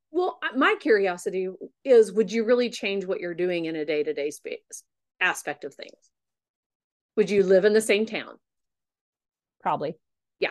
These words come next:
Speaker 1: maybe outside of town more. Would you continue to do the job you do? Sorry, I air quoted your job. <laughs>
Speaker 2: That's okay. Uh,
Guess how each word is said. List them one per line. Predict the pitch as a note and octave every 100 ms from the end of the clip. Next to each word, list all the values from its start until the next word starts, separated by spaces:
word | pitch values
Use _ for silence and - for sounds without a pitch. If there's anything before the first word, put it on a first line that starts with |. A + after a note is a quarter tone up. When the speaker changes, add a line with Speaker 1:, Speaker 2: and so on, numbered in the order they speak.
| -
Speaker 1:
maybe | F3+ E3 E3+
outside | D#3 - C3+ C3+
of | -
town | - -
more. | - - _ _ - _ -
Would | G3 G#3 D#3+
you | G3 G3 G3
continue | A3+ F#3+ G#3+ G3+ G3
to | -
do | F3+ F#3+
the | F3
job | D3+ F#3+ E3+ D#3+ D#3
you | D#3+
do? | D3+ D3+ A#2+ - _ _ _ _ _ _ _ _ _ _
Sorry, | - E3 F#3
I | -
air | E3+ E3+
quoted | - E3 D#3+
your | F3+
job. | E3 D#3+ C#4+ - - - - - -
<laughs> | - A4+ - _ _ - - -
Speaker 2:
That's | E3 D#3+
okay. | D3+ D3 - _ _ _ _ _ - -
Uh, | F#3 F#3 F3 E3+ E3